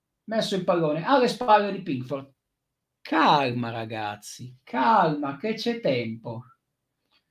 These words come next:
C'è ancora tempo. Bravo ragazzo, ha debuttato. Ho detto, la strusciava poco, però almeno, eh, qualcosa ha fatto.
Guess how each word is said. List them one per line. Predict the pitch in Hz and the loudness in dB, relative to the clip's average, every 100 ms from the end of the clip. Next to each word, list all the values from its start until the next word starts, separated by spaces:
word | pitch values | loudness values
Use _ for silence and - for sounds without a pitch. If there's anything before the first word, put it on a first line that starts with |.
| _ | _
C'è | - 226 269 | -6 2 4
ancora | 269 233 208 160 233 247 247 | 4 2 0 2 4 4 2
tempo. | 240 143 123 117 117 180 | 2 0 0 -6 -8 -6
Bravo | 349 226 160 | 0 4 4
ragazzo, | 151 160 202 202 196 - 151 | 4 2 2 4 2 2 0
ha | |
debuttato. | 147 139 156 220 196 160 | 0 0 -2 2 4 2
Ho | - - _ _ - 233 | -4 -12 _ _ -2 0
detto, | 220 | 2
la | 226 | 4
strusciava | - 269 269 302 311 302 | 4 6 8 12 12 12
poco, | 233 151 - 151 - _ _ _ _ _ _ _ _ - | 8 6 6 0 -4 _ _ _ _ _ _ _ _ 0
però | 285 269 | 6 6
almeno, | 240 214 208 208 156 143 147 | 6 4 2 4 4 4 0
eh, | 156 156 156 156 151 151 151 | -8 -6 -6 -6 -4 -6 -6
qualcosa | - 175 220 202 147 | -2 0 0 2 2
ha | |
fatto. | 135 131 120 - 113 117 | 2 2 0 -6 -14 -14